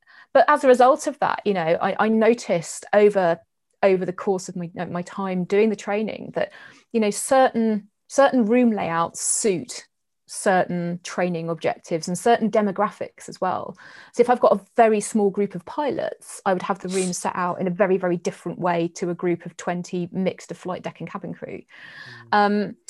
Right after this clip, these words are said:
Speaker 1: so as a result of that, you know, talking about train the trainer, we do a whole module now, we do a whole hour on room layouts,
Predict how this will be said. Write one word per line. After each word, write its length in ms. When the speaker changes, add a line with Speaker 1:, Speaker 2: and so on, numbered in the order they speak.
Speaker 1:
so 360
as 140
a 60
result 340
of 80
that, 180
you 60
know, 140
talking 200
about 200
train 180
the 80
trainer, 600
we 160
do 180
a 80
whole 180
module 540
now, 220
we 80
do 80
a 40
whole 160
hour 440
on 260
room 160
layouts, 540